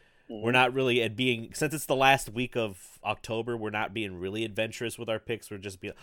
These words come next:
Speaker 2: oh, we watched Army of Darkness. She did not like Army of Darkness at all. <laughs>
Speaker 1: Oh, wow. Okay.
Speaker 2: She goes, "This is not a horror movie."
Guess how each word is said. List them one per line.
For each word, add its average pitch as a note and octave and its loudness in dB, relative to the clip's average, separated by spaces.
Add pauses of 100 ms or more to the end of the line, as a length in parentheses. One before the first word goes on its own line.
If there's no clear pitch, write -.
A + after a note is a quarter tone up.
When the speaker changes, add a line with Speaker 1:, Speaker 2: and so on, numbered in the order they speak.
Speaker 2:
oh, A3+ 10
we F#3 12
watched A3+ 8
Army F3+ 4
of D3+ 2
Darkness. F3+ 2 (200)
She - 2
did D#3 2
not D3+ 8
like G3+ 12
Army B2+ 4
of B2 2
Darkness C#3 4
at F3 8
all. F3 8
<laughs> A#3 2
Speaker 1:
Oh, F3 12
wow. E3 12
Okay. C#3+ 6 (560)
Speaker 2:
She A#3 4
goes, A3 12
"This D#4+ 6
is D#4 2
not C4+ 12
a F#3 12
horror G#3+ 12
movie." C#3 4